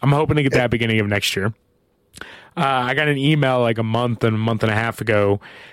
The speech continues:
Speaker 1: that they were re-releasing, um, some Turok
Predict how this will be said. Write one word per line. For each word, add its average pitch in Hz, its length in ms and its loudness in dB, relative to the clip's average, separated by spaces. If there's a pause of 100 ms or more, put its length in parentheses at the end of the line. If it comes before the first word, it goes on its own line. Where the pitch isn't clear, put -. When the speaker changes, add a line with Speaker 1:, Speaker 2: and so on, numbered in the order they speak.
(160)
Speaker 1:
that 135 200 0
they 123 100 2
were 113 200 2
re-releasing, 113 1300 0 (480)
um, 101 680 -2 (180)
some 110 440 0 (120)
Turok 117 840 0